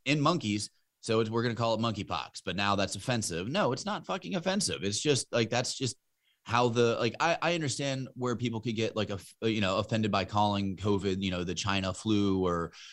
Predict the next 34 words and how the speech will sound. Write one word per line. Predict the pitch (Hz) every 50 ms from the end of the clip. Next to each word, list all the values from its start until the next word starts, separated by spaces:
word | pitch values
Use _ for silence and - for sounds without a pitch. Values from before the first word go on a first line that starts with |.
| - _ -
you | 107
know, | 101 95 95
what, | 95 98 113 110 - -
like, | 120 113 104
anything | - 123 123 110 120 110
like | 101 95 80
that. | 135 113 101 92
I | 117 127
understand | 131 123 113 104 - 135 123 110 107
that, | 87
like, | 101 104 85 -
that, | 117 107 101 - - _ _ _ _ _ _ _ _ -
how | 104 127 117
that | 101 107 107 -
can | - 117
be | 107 107 104
offensive, | 95 - - 98 101 101 - 139 139 139 131 117
but | 104 117 110 - - - _ _ _ _ _ _ _ _ _ _ _ _ _ _ _ _ _ _ _ 135 _ _ -
this | 147 151 143 117
has | 156 143 127 117
nothing | 127 123 120 120 131 120
to | 113 107
do | 107 120 120
with | 107 104 -
anything | 110 113 113 104 107 104
other | 95 104 101 104
than, | 95 104 104 101
like, | 101 98 85 - -
the | 107 101 117 110
first | 104 - 120 113 107 - -
animal | 107 110 113 117 110 104 85
that | - 117 -
this | 104 101 - -
was | 110 107 101 87 90